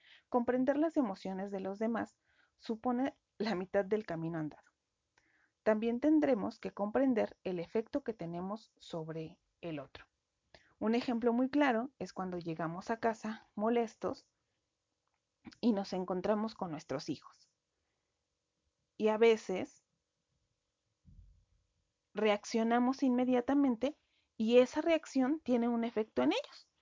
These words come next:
ya sea que también contesten mal o que también se pongan de malas. Esto tiene que ver directamente con nuestra forma en la que estamos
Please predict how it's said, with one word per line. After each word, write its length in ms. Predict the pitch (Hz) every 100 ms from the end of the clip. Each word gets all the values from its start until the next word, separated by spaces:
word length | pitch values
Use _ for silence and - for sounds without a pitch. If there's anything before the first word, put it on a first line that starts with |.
| _ -
ya 200 | 202 214
sea 300 | 247 220 214
que 240 | 175 156 _ _ _ _
también 340 | 160 151 175
contesten 540 | 180 214 226 233 269 269
mal 340 | 269 247 240 -
o 120 | 175
que 120 | 156
también 380 | 151 151 170 175
se 140 | 220
pongan 380 | 220 214 214 220
de 100 | 233
malas. 480 | 247 254 214 233 - _ _ _ _ _ _ _ _ _ _ _ -
Esto 460 | 214 - 254 294 _ _ _ _ _ _ _
tiene 460 | 214 214 208 214 - _ _ _ -
que 140 | 226
ver 180 | 214 208
directamente 840 | 208 190 - 220 226 233 226 294 - _ _
con 280 | - 196 175
nuestra 360 | 185 175 - 165
forma 400 | - 247 269 370 - -
en 180 | 190 175
la 80 | 175
que 120 | -
estamos 500 | - 202 214 -